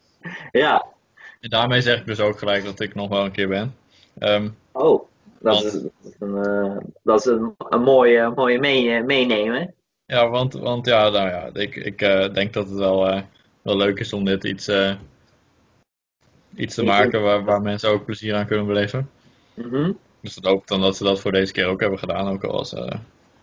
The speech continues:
Speaker 2: nou ja, ook al zei ik net dat het onderwerp misschien wat saai was. Eh,
Speaker 1: Ja, ja.
Speaker 2: maar dat hoeft niet, natuurlijk helemaal niet per se hun mening te zijn. Dat is gewoon, eh,
Speaker 1: Mhm.
Speaker 2: wat ik over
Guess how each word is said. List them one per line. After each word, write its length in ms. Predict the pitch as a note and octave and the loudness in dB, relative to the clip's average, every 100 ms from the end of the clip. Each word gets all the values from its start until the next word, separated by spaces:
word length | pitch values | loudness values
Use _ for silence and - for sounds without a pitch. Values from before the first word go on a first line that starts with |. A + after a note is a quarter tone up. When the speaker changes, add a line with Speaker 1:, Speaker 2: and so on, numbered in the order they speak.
| _ _ _ _ | _ _ _ _
Speaker 2:
nou 160 | F2 D#2 | -6 -6
ja, 100 | G2 _ _ _ - | -8 _ _ _ -6
ook 160 | G2+ | 0
al 60 | F#2+ | 2
zei 180 | G2 F#2+ | 6 6
ik 80 | F#2+ | 6
net 180 | F#2+ | 0
dat 160 | F#2+ F2+ | -2 -6
het 120 | - | -6
onderwerp 300 | F#2+ G2 F#2 | -2 0 0
misschien 220 | F#2 - | -2 -6
wat 120 | F#2+ F#2 | -6 0
saai 200 | F#2+ F#2 | 2 2
was. 180 | G2+ - - - - - | -2 -8 -20 -20 -18 -6
Eh, 240 | - F#2+ | 0 2
Speaker 1:
Ja, 180 | C3+ A#2+ | 4 2
ja. 300 | C3+ C#3 - _ _ _ _ | 4 2 0 _ _ _ _
Speaker 2:
maar 160 | - F2+ | -4 -2
dat 80 | F2 | 0
hoeft 120 | G2+ | -2
niet, 260 | G#2 G2 G2 | 0 0 0
natuurlijk 520 | G#2+ G#2+ G2 G#2 G2 | -2 -2 0 2 4
helemaal 200 | G#2 G2+ | 2 2
niet 180 | G2 G2 | -2 -6
per 80 | - | -2
se 80 | G2 | 0
hun 240 | F#2+ G2 | 2 0
mening 280 | F#2 F#2 F#2+ | -2 -4 -6
te 60 | |
zijn. 240 | - F#2 F#2+ | -6 -4 -2
Dat 140 | F#2 | -4
is 120 | - | -8
gewoon, 240 | - F#2 F2+ | -8 -6 -6
eh, 60 | F2+ | -6
Speaker 1:
Mhm. 60 | B2 - _ _ | -8 -14 _ _
Speaker 2:
wat 180 | - F#2+ | -4 -4
ik 140 | F#2 | 0
over 120 | F#2+ | 0